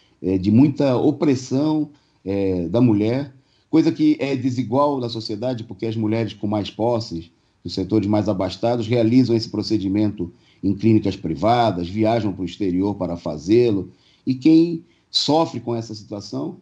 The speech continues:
é, são as mulheres pobres, trabalhadoras, né, que já têm uma condição,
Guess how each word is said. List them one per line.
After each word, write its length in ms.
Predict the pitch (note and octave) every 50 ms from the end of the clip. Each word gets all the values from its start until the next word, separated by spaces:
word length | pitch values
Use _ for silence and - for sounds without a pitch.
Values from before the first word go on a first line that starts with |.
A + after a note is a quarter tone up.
| _ _ _ _ -
é, 180 | - G2 A2
são 160 | A2 - B2 A#2
as 80 | G#2+
mulheres 300 | A2 G#2+ A2 A2 F#2+ F2+
pobres, 640 | - - A2+ A#2 B2+ C3+ C3+ B2+ B2+ B2 A#2+ A#2 -
trabalhadoras, 1000 | - F#2+ G2 F#2+ G#2 G2 G2 F2+ E2+ F2+ G#2+ A2+ A#2+ B2 A#2+ A#2+ A#2+ B2 A#2+ - - _ _ _ _ _
né, 140 | F2 G2 G2
que 120 | - G#2+
já 160 | G#2 G#2+ G#2+
têm 160 | G#2 - A#2 A#2
uma 140 | A2+ G#2+
condição, 760 | A2 - A2+ A2 F#2+ - - A2+ A2 G#2+ G2+ F#2+ F2 E2 E2